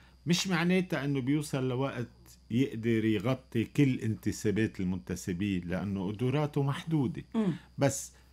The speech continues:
Speaker 1: بهالدور اللي عم بيقوم فيه، حدا تعسر، حدا ما قدر سدد قسطه، عم تتاخد احتياطات لمواجهة هالأقساط الغير محصلة.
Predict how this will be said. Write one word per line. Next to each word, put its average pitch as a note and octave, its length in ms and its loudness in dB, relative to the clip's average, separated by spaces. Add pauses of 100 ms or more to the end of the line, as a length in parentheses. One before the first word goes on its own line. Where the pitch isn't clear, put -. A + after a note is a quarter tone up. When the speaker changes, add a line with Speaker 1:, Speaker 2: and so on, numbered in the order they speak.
(120)
Speaker 1:
بهالدور D#3 1400 4
اللي B2 280 4
عم B2+ 200 2
بيقوم C3 380 2
فيه، A2+ 480 0
حدا C3+ 380 -2
تعسر، A2 880 -4
حدا A2+ 760 -4
ما A2+ 220 -2
قدر A#2+ 240 2
سدد G#2+ 540 -2
قسطه، G#2+ 720 -2
عم G#2+ 160 -4
تتاخد B2 580 -4
احتياطات A#2+ 920 -6
لمواجهة B2 840 0 (540)
هالأقساط A#2 1000 -4
الغير G2+ 420 0
محصلة. F2+ 760 -6